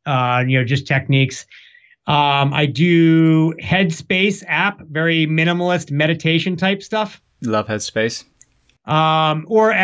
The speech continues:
Speaker 1: or things like Headspace. Uh, you know, I don't wanna give them a specific shout out, uh, as a particular brand, but things like Headspace. Um, I do audiobooks. I listen to a lot of Jocko Willink's books,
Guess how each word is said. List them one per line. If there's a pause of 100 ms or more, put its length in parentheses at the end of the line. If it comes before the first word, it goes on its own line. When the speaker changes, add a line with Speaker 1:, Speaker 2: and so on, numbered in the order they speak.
Speaker 1:
or
things
like
Headspace. (140)
Uh,
you
know,
I
don't
wanna
give
them
a
specific
shout
out,
uh,
as
a
particular
brand,
but (300)
things
like
Headspace. (360)
Um,
I
do
audiobooks. (340)
I
listen
to
a
lot
of
Jocko
Willink's (280)
books,